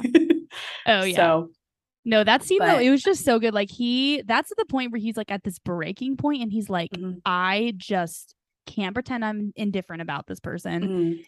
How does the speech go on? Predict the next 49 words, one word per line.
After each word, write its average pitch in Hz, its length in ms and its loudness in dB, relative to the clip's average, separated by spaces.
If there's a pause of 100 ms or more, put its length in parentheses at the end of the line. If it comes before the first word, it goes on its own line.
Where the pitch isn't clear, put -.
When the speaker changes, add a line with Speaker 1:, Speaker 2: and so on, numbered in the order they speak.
Speaker 2:
He 220 160 4
really, 214 60 6
Speaker 1:
And 185 420 6
Speaker 2:
really 160 200 4
Speaker 1:
he's 254 60 10
Speaker 2:
likes 165 100 4
Speaker 1:
just, 262 160 4
like, 247 180 2
Speaker 2:
her. - 60 -4
Speaker 1:
sitting 196 760 -2
in 185 400 -2
his 196 480 -2 (180)
room, 202 520 4
like, 156 340 -4 (260)
clearly 311 380 4
he 277 60 6
hasn't 214 280 0
slept 196 300 -4
a 170 80 2
wink. 185 800 -2 (640)
And 269 180 4
it's, 294 120 -2
like, 370 160 0
this 403 180 0
crazy 415 800 0
thing 302 240 0
that 233 100 0
he 233 60 0
would 226 100 -4
ever 247 240 0
walk 233 200 2
up 226 120 -4
to 196 60 -16
the 202 100 -10
king 202 240 -4
and 180 80 -6
be 185 100 -6
like, - 140 -10
"Can 214 120 -2
you 214 100 0
please, 233 420 -4 (240)
can 294 160 0
you 302 180 2
give 311 240 0
me 254 180 0
a 196 80 0
hug?" 170 280 -4 (400)
Like, 220 280 2
Speaker 2:
Yeah. 202 160 -6